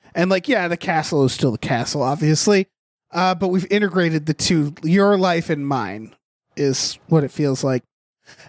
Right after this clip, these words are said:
And then he be-, and then they start bombing the town, and that's when he's like, "I will protect you and your home." And I was thinking, like, it's, but the home is, is still in the castle, right?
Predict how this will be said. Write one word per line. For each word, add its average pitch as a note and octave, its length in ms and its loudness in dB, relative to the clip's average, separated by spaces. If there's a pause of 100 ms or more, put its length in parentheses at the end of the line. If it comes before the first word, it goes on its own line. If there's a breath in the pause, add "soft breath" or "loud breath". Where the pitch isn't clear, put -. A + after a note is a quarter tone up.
(120 loud breath)
And A3+ 220 -2
then A#3 160 2
he B3 140 2
be-, A3+ 220 0
and G#3 180 2
then A3 120 2
they G#3 80 4
start F#3 260 -2
bombing F#3 320 0
the D#3 80 -2
town, A3 460 0
and E3+ 140 0
that's E3+ 220 0
when F3 100 2
he's E3 140 2
like, D3+ 140 2
"I G#3+ 180 2
will A#3+ 180 -2
protect - 540 -6
you G3 200 4
and F3 100 2
your D#3 160 0
home." E3 420 0 (420 loud breath)
And A#3 120 2
I C4 60 2
was C4+ 140 -2
thinking, B3+ 260 -2
like, G#3+ 220 2
it's, - 220 -4
but G3+ 300 -2 (220)
the G#3 140 2
home E4 360 2
is, F#3+ 180 0
is F3 100 -2
still A#3+ 260 0
in E3+ 100 -4
the D3 60 -6
castle, - 640 -2
right? A#3+ 320 2